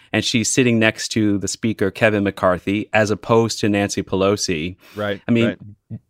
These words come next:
Speaker 1: it did hit me differently. And I, I have to say, I had a lot more pride in just seeing her in that role symbolically than I,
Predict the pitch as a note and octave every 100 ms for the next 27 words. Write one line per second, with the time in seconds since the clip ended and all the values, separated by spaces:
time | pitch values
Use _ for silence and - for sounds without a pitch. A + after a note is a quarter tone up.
0 | - C3 A#2 F#3+ C#3+ C#3+ C#3+ A#2+ A2 A2+
1 | - - F#2 E2+ - - A2 A2 G#2+ G#2+
2 | A2 - D3+ F#3 - C#3+ F#3+ A3+ - G3
3 | A3+ A3 A#2+ C3 C#3 C#3+ C#3 _ - A#2+
4 | C3+ E3 D#3 C#3 - B2 C3 B2 F#2+ D#2
5 | - G#2 G2 G2+ G#2 - A#2 A#2 A2+ G2+
6 | G#2 G#2 F#2 - - - - _ - B2+
7 | A2+ G#2+ F#2+ G#2 G#2+ G#2 G2+ G#2 F#2+ G#2+
8 | A2+ - G2 G2 G2 G2 G2 F#2+